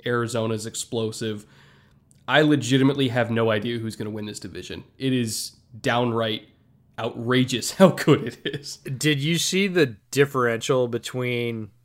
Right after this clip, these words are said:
Speaker 2: the N F C East and the N F C West?
Speaker 1: Oh, it's, it's gotta be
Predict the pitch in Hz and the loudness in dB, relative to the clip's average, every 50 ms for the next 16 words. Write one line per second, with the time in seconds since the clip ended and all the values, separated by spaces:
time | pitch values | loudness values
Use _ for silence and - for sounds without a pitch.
0 | _ _ _ _ _ - 143 127 117 - 120 120 123 131 120 - - 131 120 117 | _ _ _ _ _ -12 -8 -8 -6 -4 -2 -2 0 0 -2 -2 -2 -4 -4 -6
1 | - - 113 117 120 123 - - - 120 110 107 107 104 - 113 110 110 110 104 | -6 -6 -6 -4 -4 -4 -4 -6 -8 -6 -6 -6 -8 -8 -6 -6 -4 -4 -4 -6
2 | - - 117 110 107 95 87 92 92 95 101 - - - - - _ _ _ _ | -8 -8 -8 -8 -8 -8 -10 -10 -10 -8 -8 -10 -12 -14 -18 -20 _ _ _ _
3 | - _ _ _ _ _ - - - _ _ _ _ _ _ _ _ _ _ - | -20 _ _ _ _ _ -20 -20 -20 _ _ _ _ _ _ _ _ _ _ -20
4 | _ _ - 147 139 127 120 113 110 120 117 - - - - 151 135 131 139 - | _ _ -2 2 2 4 4 4 2 0 -2 -4 -6 -4 0 0 -2 0 2 2
5 | 135 120 113 113 101 98 113 107 104 98 - - | 4 4 4 2 0 -2 -4 -4 -4 -6 -8 -12